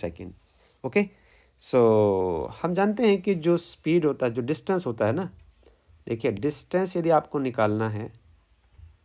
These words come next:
तो उसका फार्मूला होगा speed into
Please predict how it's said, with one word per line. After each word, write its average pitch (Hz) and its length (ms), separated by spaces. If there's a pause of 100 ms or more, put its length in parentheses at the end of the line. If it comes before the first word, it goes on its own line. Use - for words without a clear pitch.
(1120)
तो 143 80
उसका 175 220
फार्मूला 160 460
होगा 127 380 (1000)
speed 151 760 (2000)
into 127 380